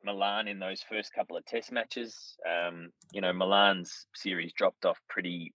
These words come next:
remarkably, but, you know, there were a couple of decent little fight backs from the two of them, uh, here and there.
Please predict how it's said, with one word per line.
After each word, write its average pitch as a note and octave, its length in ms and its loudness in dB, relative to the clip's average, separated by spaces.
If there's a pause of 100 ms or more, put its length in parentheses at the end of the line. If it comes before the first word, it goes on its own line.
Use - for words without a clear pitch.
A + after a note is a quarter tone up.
remarkably, F2 640 2
but, - 200 2 (680)
you G2 80 0
know, F2+ 120 6
there G2+ 120 4
were G2 100 0
a - 120 -6
couple G#2+ 260 -2
of E2+ 180 -6
decent G#2 520 -2
little G2+ 220 -4
fight G#2 380 4
backs - 280 -2
from G2 140 -12
the F#2+ 160 -8
two A2+ 160 -2
of G#2 100 -4
them, A2 240 -4 (320)
uh, - 220 -4
here A#2 200 0
and F2+ 160 -2
there. C#3 280 0